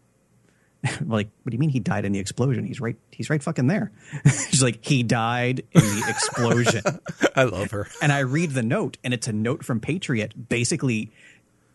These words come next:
Speaker 1: destroying the railroad of, "I can't believe you sold me out like that. I helped you for so many years." And, like, that's the one thing I'll give them a lot of credit for. There's no ending where you look at and you kind of feel good about yourself
Speaker 2: Yeah,
Speaker 1: afterwards.
Speaker 2: yeah.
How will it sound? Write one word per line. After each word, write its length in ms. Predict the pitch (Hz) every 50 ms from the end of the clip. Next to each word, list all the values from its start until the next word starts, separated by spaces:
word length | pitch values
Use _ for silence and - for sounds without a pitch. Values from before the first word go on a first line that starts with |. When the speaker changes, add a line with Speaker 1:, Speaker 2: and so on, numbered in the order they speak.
| _ _ _ _ _
Speaker 1:
destroying 1120 | - 147 143 - - - - - - - 135 120 123 135 156 180 170 156 139 123 107 104 104
the 180 | 113 - 131
railroad 480 | 120 113 120 139 151 131 117 95 98 104
of, 80 | 104 123
"I 80 | 127
can't 400 | - - - - - 147 143 135
believe 320 | - 151 139 139 135 127 120
you 100 | 135 120
sold 320 | - - 147 131 127 113
me 100 | 117 117
out 160 | 117 117 117
like 200 | 123 113 113 113
that. 300 | - 110 107 107 113 -
I 140 | - 110 110
helped 280 | 95 127 131 131 - -
you 80 | 143
for 120 | - 139 127
so 260 | - - - 127 123
many 220 | 135 139 135 135
years." 680 | 131 117 120 117 120 117 113 113 113 110 107 - - - - - - - - -
And, 180 | - 147 - -
like, 280 | 143 131 131 143 - - _ _ _ _ _ _ _ _ _ _ _ _ _ _ _ _ _ _ _ _ - - _ _ _ _ _ _ -
that's 300 | 147 202 240 - - -
the 80 | 277
one 320 | 226 165 151 160 175 202 175
thing 160 | 202 180 170
I'll 80 | 160
give 140 | 147 151 160
them 80 | 151 135
a 40 | 139
lot 120 | 135 131
of 60 | 123
credit 180 | - 131 131 139
for. 200 | - 165 147 147
There's 300 | 131 190 220 240 180 180
no 220 | 202 214 214 - - -
ending 440 | - 123 139 151 147 160 170 180 160
where 80 | 143 131
you 180 | 127 139 135
look 220 | 120 127 127 - 175
at 200 | 156 160 - -
and 140 | 127 113 117
you 80 | 135
kind 160 | 135 - 151 131
of 60 | 123
feel 120 | - 135 113
good 180 | 104 120 104
about 220 | - 120 - - -
yourself 240 | - - - 139
Speaker 2:
Yeah, 120 | 127 113 104
Speaker 1:
afterwards. 200 | - - - 131
Speaker 2:
yeah. 140 | 113 98 76